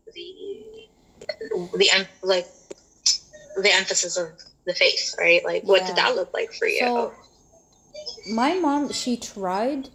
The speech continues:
Speaker 2: to get us into, like, a religious community. Like, she did try the whole Sunday school thing.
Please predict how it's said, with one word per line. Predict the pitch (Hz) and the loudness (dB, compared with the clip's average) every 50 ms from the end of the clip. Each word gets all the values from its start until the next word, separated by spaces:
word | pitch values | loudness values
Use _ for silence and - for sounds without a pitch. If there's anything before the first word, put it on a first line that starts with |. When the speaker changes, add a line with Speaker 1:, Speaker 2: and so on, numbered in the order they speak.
| _ - | _ -14
Speaker 2:
to | - - 254 247 233 | -8 -4 -4 -4 -2
get | 202 240 233 226 | 0 0 0 0
us | 226 240 233 - - | 0 -2 -4 -8 -10
into, | - - 196 202 202 202 - - 208 190 185 180 - - | -8 -6 -6 -6 -6 -8 -8 -6 -6 -6 -6 -8 -12 -16
like, | - 170 170 170 175 170 170 | -12 -8 -6 -6 -6 -6 -6
a | 156 | -8
religious | 165 180 175 175 180 180 175 170 185 180 180 - - | -6 -6 -4 -4 -4 -6 -6 -4 -6 -6 -6 -8 -12
community. | - - 196 185 180 175 180 180 180 202 208 | -12 -8 -6 -4 -4 -2 -4 -2 -2 -2 -2
Like, | 202 180 170 170 | -2 -2 -4 -4
she | - 190 | -6 -6
did | 180 185 196 196 - | -4 -4 -4 -4 -4
try | - 202 190 | -4 -2 -2
the | 202 190 175 | -2 -2 -2
whole | 175 180 | -2 -2
Sunday | 180 - - 175 180 180 180 180 | -2 -2 -4 -4 -4 -4 -4 -6
school | - - - 175 170 175 | -6 -6 -6 -6 -4 -4
thing. | - 190 180 175 175 175 180 180 | -4 -4 -4 -4 -6 -6 -8 -10